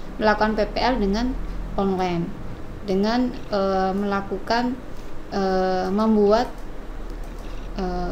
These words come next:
produk seperti flyer, video, vi-, eh, animasi, kartun, tapi sekali lagi masih bertema tentang bimbingan, penyuluhan, dan konseling sosial keagamaan.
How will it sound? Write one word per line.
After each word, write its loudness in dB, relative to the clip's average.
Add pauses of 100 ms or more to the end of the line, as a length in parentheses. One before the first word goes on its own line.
(120)
produk 4
seperti -4
flyer, -2
video, 0
vi-, -6
eh, 0
animasi, 0
kartun, 0
tapi 0
sekali 0
lagi 0
masih 0
bertema 0
tentang -2
bimbingan, 2
penyuluhan, 0
dan -2
konseling -4 (240)
sosial -6
keagamaan. -4